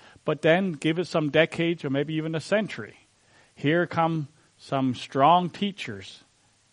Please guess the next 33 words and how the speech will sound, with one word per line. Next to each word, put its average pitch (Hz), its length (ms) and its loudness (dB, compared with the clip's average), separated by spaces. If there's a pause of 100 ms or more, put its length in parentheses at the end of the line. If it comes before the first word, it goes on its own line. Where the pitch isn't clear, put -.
(280)
gifted 135 500 0 (320)
and 123 160 -10 (100)
able 160 640 4
and 135 160 0
effective 131 720 -2
preachers, 135 500 -4
and 120 160 -4
they 117 100 -4
bring 208 320 2
the 226 100 0
thing 226 240 0
up. - 300 -2 (120)
And 131 160 -4
that's 190 220 -2
actually 175 260 -4
what's 151 220 -4
happening 160 400 -4
now. 185 400 -4 (840)
Uh, 120 200 -2
John 160 280 2
Piper 165 460 0
and 113 420 -4
John 147 220 -2
MacArthur 135 800 0
and, 110 320 -4
uh, 107 300 -6 (160)
Tim 202 240 0
Keller 170 440 4
and 113 360 -4 (260)
many 165 300 0
other, 156 360 2 (680)
Alistair 151 380 0
Begg, 143 420 4